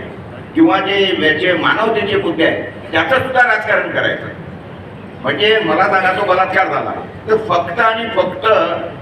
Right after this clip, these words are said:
विरोधी पक्षातल्या नेत्यांनीच त्याचा निषेध करायला पाहिजे का? सत्ताधारी पक्षातल्या एकाही मंत्र्यांनी, आमदारांनी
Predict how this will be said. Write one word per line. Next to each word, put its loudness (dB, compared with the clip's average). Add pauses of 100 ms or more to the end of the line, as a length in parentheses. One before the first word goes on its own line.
(100)
विरोधी 4
पक्षातल्या 2
नेत्यांनीच 2
त्याचा 2
निषेध 0
करायला 4
पाहिजे 0
का? 0 (340)
सत्ताधारी 2
पक्षातल्या 2 (180)
एकाही 2
मंत्र्यांनी, 0
आमदारांनी 0